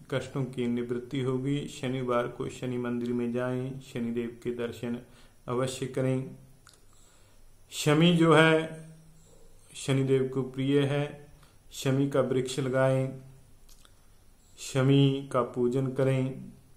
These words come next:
और शमी के पत्ते जो हैं शिवलिंग के ऊपर चढ़ाएं,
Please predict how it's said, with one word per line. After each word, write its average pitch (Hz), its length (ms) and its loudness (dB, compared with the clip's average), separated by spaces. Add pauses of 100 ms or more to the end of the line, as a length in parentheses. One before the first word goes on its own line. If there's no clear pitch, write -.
(120)
और 127 220 -2
शमी 135 320 -4
के 139 160 -6
पत्ते 127 460 -2
जो 120 160 -2
हैं 120 400 -6
शिवलिंग 127 500 -4
के 120 200 -2
ऊपर 117 280 -6
चढ़ाएं, 127 640 -4